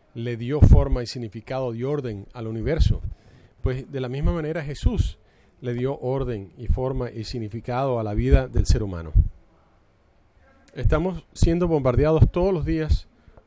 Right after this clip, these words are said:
por mentiras. Desde nuestras personas con, con las, con las cuales trabajamos,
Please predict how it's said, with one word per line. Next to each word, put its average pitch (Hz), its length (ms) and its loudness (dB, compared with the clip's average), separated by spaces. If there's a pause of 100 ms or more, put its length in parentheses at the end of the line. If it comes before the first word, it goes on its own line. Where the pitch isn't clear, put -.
por 139 160 0
mentiras. - 760 2 (1400)
Desde 127 340 4
nuestras 135 280 8
personas 160 380 0
con, 147 200 -4
con 131 140 -6
las, 107 80 -8 (160)
con 127 100 -6
las 113 100 -6
cuales 123 260 -2
trabajamos, 147 680 0